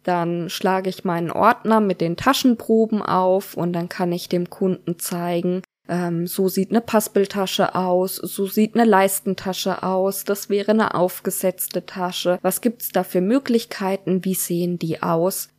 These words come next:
Und, ähm, auch für mich selber, es gibt ja immer so viele Möglichkeiten. Manchmal hat man gar nicht alle,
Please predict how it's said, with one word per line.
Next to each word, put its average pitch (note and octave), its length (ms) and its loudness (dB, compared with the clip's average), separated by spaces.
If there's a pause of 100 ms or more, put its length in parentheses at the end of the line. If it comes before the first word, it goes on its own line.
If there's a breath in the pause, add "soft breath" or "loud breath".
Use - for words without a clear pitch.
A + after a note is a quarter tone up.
(120)
Und, F3+ 480 -2
ähm, F3 320 -4
auch F3+ 200 0
für - 220 2
mich F3+ 240 0
selber, G3 600 2 (240)
es - 180 -6
gibt - 200 -2
ja G3 100 8
immer F#3 220 4
so G3 140 0
viele F#3+ 380 0
Möglichkeiten. F#3 1080 0
Manchmal F3+ 420 -2
hat - 180 -4
man F#3+ 180 0
gar F3+ 200 0
nicht F#3+ 300 -4
alle, F#3+ 380 4